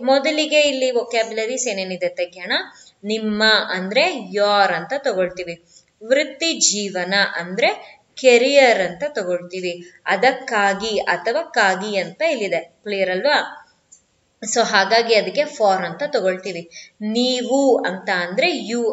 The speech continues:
ಅಂತ ತಗೊಳ್ತೀವಿ. ನೀನು ಅಂದ್ರೂ you ಆಗುತ್ತೆ ಅಥವಾ ನೀವು ಅಂದ್ರೂ you ಆಗುತ್ತೆ. ಎಲ್ಲಕ್ಕೂ ಕೂಡ you ಅಂತಾನೆ ತಗೊಳ್ತೀವಿ. ಏನು ಅಂತ ಅಂದ್ರೆ ಏನಂತ ತಗೊಳ್ಬಹುದು? What ಅಂತ. ಯೋಜಿಸಿದ್ದೀರಿ ಅಂದ್ರೆ ಯೋಜನೆ ಮಾಡೋದು ಅಂತಂದ್ರೆ ಪ್ಲಾನ್ ಅಂತ ಅರ್ಥ.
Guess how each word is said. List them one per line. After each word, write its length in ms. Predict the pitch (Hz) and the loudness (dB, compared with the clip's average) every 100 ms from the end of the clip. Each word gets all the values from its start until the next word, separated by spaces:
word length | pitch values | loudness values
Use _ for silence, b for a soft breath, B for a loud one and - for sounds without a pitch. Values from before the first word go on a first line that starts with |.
| - | -4
ಅಂತ 200 | 165 302 | -6 -2
ತಗೊಳ್ತೀವಿ. 560 | 311 220 190 180 180 165 _ b b b | 0 0 0 -4 -8 -12 _ b b b
ನೀನು 340 | 226 247 254 302 | -4 -2 2 2
ಅಂದ್ರೂ 300 | 320 277 277 | 2 2 0
you 180 | 262 254 | 2 2
ಆಗುತ್ತೆ 320 | 240 247 311 | 2 0 0
ಅಥವಾ 240 | 254 233 | -2 -4
ನೀವು 360 | 214 214 254 269 | -6 -4 2 2
ಅಂದ್ರೂ 260 | 240 311 | 2 -2
you 120 | 302 226 | -2 0
ಆಗುತ್ತೆ. 300 | 190 196 196 | -2 -4 -6
ಎಲ್ಲಕ್ಕೂ 440 | 202 233 - 247 | -4 -6 -6 -8
ಕೂಡ 200 | 262 269 403 B B - | -4 -4 -6 B B -4
you 140 | 240 | 2
ಅಂತಾನೆ 380 | 214 165 214 302 | 2 0 -4 -4
ತಗೊಳ್ತೀವಿ. 640 | 320 180 180 180 190 185 180 B _ 202 208 | -4 -2 -2 -2 -6 -6 -8 B _ -8 4
ಏನು 280 | 220 220 285 277 | 6 6 4 0
ಅಂತ 300 | 202 196 202 | -2 -2 -2
ಅಂದ್ರೆ 300 | 190 202 202 | -2 -4 -6
ಏನಂತ 240 | 185 190 | -6 -6
ತಗೊಳ್ಬಹುದು? 640 | 185 185 185 185 175 214 277 196 | -6 -2 -4 -4 -8 -6 -6 0
What 400 | 180 175 175 170 | 2 2 0 -6
ಅಂತ. 220 | 170 170 160 B B B | -6 -8 -8 B B B
ಯೋಜಿಸಿದ್ದೀರಿ 1400 | 214 254 277 269 285 - 294 202 175 202 196 202 208 190 165 | 8 10 10 6 -2 -4 -6 -8 -8 -8 -6 -6 -6 -8 -10
ಅಂದ್ರೆ 300 | 190 302 277 | -6 -4 2
ಯೋಜನೆ 500 | 240 233 247 262 294 | 4 4 4 2 2
ಮಾಡೋದು 540 | 247 226 233 226 220 | 2 2 2 0 0
ಅಂತಂದ್ರೆ 460 | 202 190 196 220 320 | -2 -2 -6 0 0
ಪ್ಲಾನ್ 540 | 320 226 190 196 233 | 0 0 2 4 2
ಅಂತ 200 | 240 226 226 | -2 -2 0
ಅರ್ಥ. 240 | 185 - | 0 -2